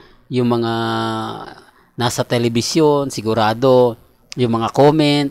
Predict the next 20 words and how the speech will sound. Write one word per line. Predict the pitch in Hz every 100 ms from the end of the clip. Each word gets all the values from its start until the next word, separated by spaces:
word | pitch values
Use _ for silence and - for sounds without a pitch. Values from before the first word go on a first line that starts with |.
| -
di | 131
po | 120 123
ba? | 113 113 120 120 _ _ _ _ _ _ _ _
Lalo | 120 123 127 127
na |
po | - 147
kapag | 120 113 98
ka | 113
barangay | 104 117 110 113
One | 110 104
for | - 113
All, | 113 110
All | 110 107
for | 113 110
One | 110 120
na, | 143 135
sugod | 127 110 98 101
bahay | 104 107 107
kapatid, | 113 113 - 135 131 117 - _ _
tapos | 110 120 127 - -